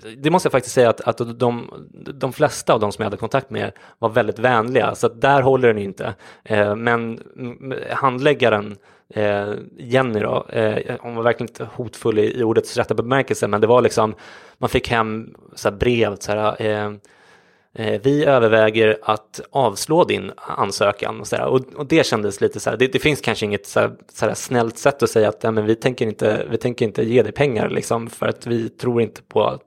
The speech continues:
på din story", men, men det, det, det kändes hotfullt, men, men inte, inte, inte på det sättet kanske. Eh, hur som helst.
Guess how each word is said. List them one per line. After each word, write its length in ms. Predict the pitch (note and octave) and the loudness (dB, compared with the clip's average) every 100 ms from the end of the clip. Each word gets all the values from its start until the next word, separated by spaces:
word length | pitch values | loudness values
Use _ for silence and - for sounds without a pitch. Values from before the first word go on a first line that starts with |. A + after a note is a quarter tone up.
| - A#2 | -12 -2
på 120 | A#2 | 2
din 160 | A2 G#2+ | 2 2
story", 320 | - B2 A2+ | 0 2 2
men, 220 | A#2+ A2+ - - - | 0 -4 -4 -16 -8
men 200 | B2+ B2+ | -2 4
det, 100 | C#3+ | 4
det, 300 | C#3+ B2 C3+ | 2 2 2
det 240 | C3 C3+ | 4 4
kändes 280 | C#3 A#2 G#2 | 4 4 0
hotfullt, 380 | G#2+ G2+ A2 G#2 | -4 0 -2 0
men, 340 | G#2+ G#2 A2 - | -6 -6 -10 -10
men 220 | A#2+ A2 | -2 0
inte, 340 | G#2+ A2+ A2 A2+ | 0 2 2 0
inte, 380 | A2 A2+ G#2+ - - - - - | -2 -2 -2 -8 -16 -18 -18 -12
inte 500 | - G#2+ G#2+ G#2 G2+ G#2 - | -8 -2 0 0 -4 -6 0
på 80 | |
det 120 | A2 G#2 | 2 4
sättet 280 | A2 - | 2 -4
kanske. 240 | - G#2 G2+ - _ _ _ _ _ _ _ - - | -6 -6 -6 -12 _ _ _ _ _ _ _ -16 -2
Eh, 260 | A2+ G#2+ - | 2 2 2
hur 140 | A2+ | 2
som 160 | C3 A2+ | 0 0
helst. 320 | G2 - - | 0 -4 -14